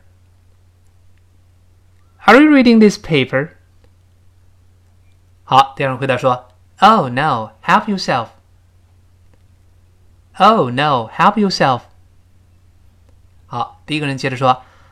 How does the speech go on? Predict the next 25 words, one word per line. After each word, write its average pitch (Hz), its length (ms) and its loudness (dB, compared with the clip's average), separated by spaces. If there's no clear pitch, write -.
I 220 220 4
asked 170 460 0
because 240 260 -2
the 277 100 -4
paper 262 380 -2
is 180 160 0
sitting 220 360 0
next 240 340 0
to 160 60 -4
you. 120 420 -6
好， - 380 -8
再 147 180 0
来 117 120 -2
一 - 20 -10
遍。 113 220 -8
I 202 240 2
asked 175 460 0
because 220 240 -2
the 240 100 0
paper 233 400 0
is 170 60 -2
sitting 202 360 -2
next 220 300 0
to 143 80 -6
you. 117 380 -4